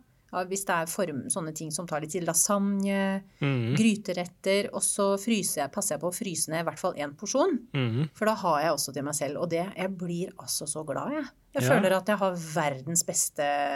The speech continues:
Speaker 1: husmor hjemme hos meg selv, og det er meg.
Speaker 2: <laughs> Ja.
Speaker 1: <laughs> Når jeg finner en sånn i fryseren,
Speaker 2: Ja, det er
Speaker 1: det
Speaker 2: jo som
Speaker 1: er
Speaker 2: å
Speaker 1: jo
Speaker 2: vinne i lotto, og så finne en sånn, eh, sak.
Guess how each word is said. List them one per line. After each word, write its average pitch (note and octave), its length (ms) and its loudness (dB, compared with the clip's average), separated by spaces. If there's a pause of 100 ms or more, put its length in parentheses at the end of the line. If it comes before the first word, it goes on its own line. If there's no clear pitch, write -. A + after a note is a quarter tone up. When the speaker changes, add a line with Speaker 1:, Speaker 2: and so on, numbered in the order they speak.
(460)
Speaker 1:
husmor D#3+ 400 -4
hjemme D3 140 4
hos C#3+ 160 -4
meg D3+ 100 -4
selv, G3+ 200 2
og - 80 -2
det D#3+ 100 6
er F3 140 6
meg. D3 120 4
Speaker 2:
<laughs> E3 440 2
Ja. - 100 6
Speaker 1:
<laughs> F3 340 2
Når A3 220 10
jeg A3 180 6 (160)
finner C5+ 400 6
en A#4+ 80 4
sånn A#4 240 6
i A4 80 6
fryseren, G4 580 2
Speaker 2:
Ja, C3+ 100 4
det B2+ 100 6
er D#3+ 80 6
Speaker 1:
det D3 40 4
Speaker 2:
jo C#3 60 8
som D3 140 8
Speaker 1:
er - 20 6
Speaker 2:
å D#3 60 6
Speaker 1:
jo B2+ 80 4
Speaker 2:
vinne C#3 200 6
i D#3 80 6
lotto, B2+ 400 2
og E3+ 60 6
så F3+ 100 4
finne C#3 280 4
en D3 80 4
sånn, C3+ 360 4
eh, C#3 200 6
sak. D3+ 220 4